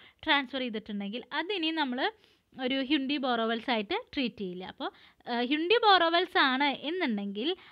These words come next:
അതിൽ നിന്ന് കിട്ടുന്ന ഇൻകം എത്രയാണോ അത് ആ ഒരു പേഴ്സൻ്റെ ഇൻകത്തിലേക്ക്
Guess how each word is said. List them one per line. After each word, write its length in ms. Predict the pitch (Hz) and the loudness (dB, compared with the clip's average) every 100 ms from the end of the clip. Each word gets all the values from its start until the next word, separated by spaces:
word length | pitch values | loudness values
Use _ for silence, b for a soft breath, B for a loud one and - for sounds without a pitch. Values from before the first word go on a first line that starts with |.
| B | B
അതിൽ 180 | 247 277 330 | -4 0 0
നിന്ന് 200 | 370 427 | 0 0
കിട്ടുന്ന 380 | 381 320 302 349 311 | 0 0 0 0 0
ഇൻകം 400 | 247 226 214 269 269 | -2 0 2 0 0
എത്രയാണോ 600 | 233 220 214 196 202 254 - | -6 -4 -2 -2 -2 -4 -6
അത് 280 | 208 202 349 - B - | -6 0 -2 -2 B 2
ആ 120 | 285 | 4
ഒരു 120 | 302 | 4
പേഴ്സൻ്റെ 520 | 294 254 226 226 220 | 0 -2 -4 -4 -4
ഇൻകത്തിലേക്ക് 680 | 302 262 220 214 202 - 349 | -2 -2 -4 -6 -10 -4 -4